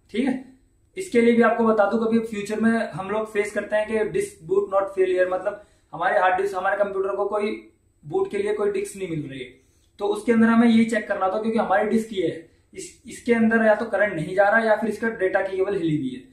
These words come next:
तो जिसकी वजह से कंप्यूटर इसको पढ़ नहीं पाता, इसकी वजह से डि-, disk boot, boot failure का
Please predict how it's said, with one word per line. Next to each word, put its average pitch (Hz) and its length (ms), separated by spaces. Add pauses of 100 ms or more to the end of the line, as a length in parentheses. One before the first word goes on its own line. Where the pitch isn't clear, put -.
(260)
तो 180 40
जिसकी 180 240
वजह 208 120
से 214 60
कंप्यूटर 202 320
इसको 240 140
पढ़ 196 240
नहीं 190 120
पाता, 185 220
इसकी 208 160
वजह 202 140
से - 60
डि-, 190 300
disk 170 260
boot, 190 320
boot 190 260
failure 180 280
का - 360